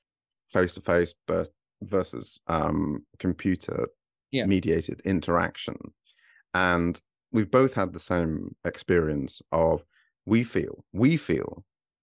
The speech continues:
Speaker 1: as people who grew up in an era of, you're in the classroom, you're focused, there's a teacher-fronted thing going on.
Speaker 2: Hmm.
Speaker 1: You know, is, is there value,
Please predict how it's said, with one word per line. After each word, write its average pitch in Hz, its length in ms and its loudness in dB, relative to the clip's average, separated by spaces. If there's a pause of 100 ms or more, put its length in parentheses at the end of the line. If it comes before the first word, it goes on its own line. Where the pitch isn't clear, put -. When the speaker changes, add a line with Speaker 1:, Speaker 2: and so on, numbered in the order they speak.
(360)
Speaker 1:
as 110 140 -2
people 98 320 2
who 90 320 2 (640)
grew 98 300 6
up - 160 0 (100)
in 90 540 0
an 85 220 -6
era 90 500 2
of, 85 360 -2 (800)
you're 117 220 8
in 131 80 8
the 120 60 4
classroom, 90 680 0
you're 92 100 -2
focused, - 600 0
there's 90 160 -4
a 87 60 -4
teacher-fronted 92 760 -2
thing 87 240 -2
going 80 300 -2
on. 78 420 -4 (240)
Speaker 2:
Hmm. 127 120 -6 (520)
Speaker 1:
You - 80 -18
know, - 140 -2
is, 131 200 2
is 135 260 4
there 131 180 6
value, 110 640 -2